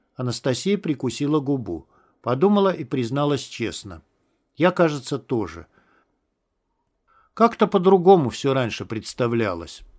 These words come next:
И теперь слишком многое тревожит. Я не об опасностях дороги.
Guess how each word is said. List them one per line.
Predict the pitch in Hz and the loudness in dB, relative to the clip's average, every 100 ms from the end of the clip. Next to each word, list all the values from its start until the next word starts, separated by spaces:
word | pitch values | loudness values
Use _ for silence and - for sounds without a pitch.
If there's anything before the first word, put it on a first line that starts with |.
| - - - _ _ _ _ _ _ _ _ - | -20 -20 -20 _ _ _ _ _ _ _ _ -4
И | 175 | 0
теперь | 233 220 240 | 0 4 2
слишком | 170 165 135 - 139 | 2 0 0 0 -2
многое | 143 135 113 | 0 0 0
тревожит. | 113 131 139 151 104 85 - _ _ _ - | 0 0 2 2 0 -6 -18 _ _ _ -2
Я | 147 180 170 | 4 4 4
не | 165 170 | 0 4
об | 170 175 | 4 4
опасностях | 175 185 - 117 - 113 | 4 2 2 -6 -8 -8
дороги. | 104 123 131 104 90 78 | -2 0 0 -2 -6 -16